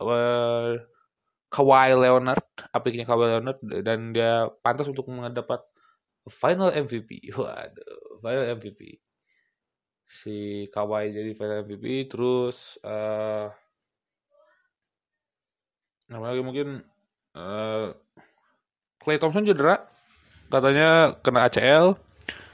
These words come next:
Terus, eh, Kevin Durant cedera, A C L-nya juga putus. Aduh, itu linu gue, <laughs> linu anjing lidahnya bangsat.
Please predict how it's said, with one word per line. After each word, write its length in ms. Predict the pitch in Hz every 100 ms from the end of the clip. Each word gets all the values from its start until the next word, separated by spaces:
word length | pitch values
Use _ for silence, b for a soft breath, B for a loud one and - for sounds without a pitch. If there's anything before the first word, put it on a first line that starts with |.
| B B B _ -
Terus, 720 | 117 120 151 147 147 - - -
eh, 580 | 117 117 117 117 113 110 B B B B _ _ _ -
Kevin 220 | 127 151
Durant 200 | 151 165
cedera, 320 | 151 131 160 160
A 40 |
C 80 | 107
L-nya 240 | 127 131
juga 160 | 123 120
putus. 440 | 123 - 156 -
Aduh, 200 | 131 123
itu 280 | 120 123 117 - B B B B B -
linu 320 | 143 139 151
gue, 160 | 139 147 - -
<laughs> 1500 | 123 - 131 _ _ _ _ _ _ _ _ _ _ _ 143
linu 220 | 165 170
anjing 240 | 165 165 151
lidahnya 320 | 143 160 139
bangsat. 420 | 117 110 -